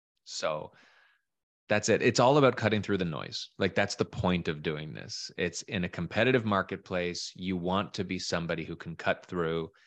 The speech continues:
and have a reason that someone's going to call you instead of somebody else. And being an expert or having a focus in a particular area is more likely to generate that for you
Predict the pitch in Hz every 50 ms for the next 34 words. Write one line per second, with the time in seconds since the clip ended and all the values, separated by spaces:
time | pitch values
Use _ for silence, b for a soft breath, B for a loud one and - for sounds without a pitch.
0 | b b b b - - 95 87 80 - - 90 87 87 87 87 87 87 85 85
1 | 92 98 101 104 101 92 101 92 87 85 80 - - - 92 85 85 85 85 -
2 | - 85 82 78 - - - 85 85 82 85 82 87 90 90 87 82 82 - -
3 | 87 80 82 - - 87 82 80 80 78 78 78 76 78 95 127 143 - - -
4 | - b b b b b b b b b _ _ - 92 90 87 82 85 85 90
5 | 101 107 104 104 107 113 117 113 101 95 - - _ - - - - - - -
6 | - 113 107 117 120 - - - 98 87 87 92 90 90 92 95 90 - - 92
7 | 85 82 - - 82 - 92 82 - - - - - 98 87 - - 90 90 82
8 | - - 85 87 92 104 117 139 156 160 - _ _ _ - - 101 85 95 90
9 | 90 90 98 107 110 107 104 101 101 101 - - 98 92 87 87 85 82 80 87
10 | 98 98 104 107 101 92 90 82 - 85 80 - - - 90 90 85 82 82 82
11 | 82 82 82 -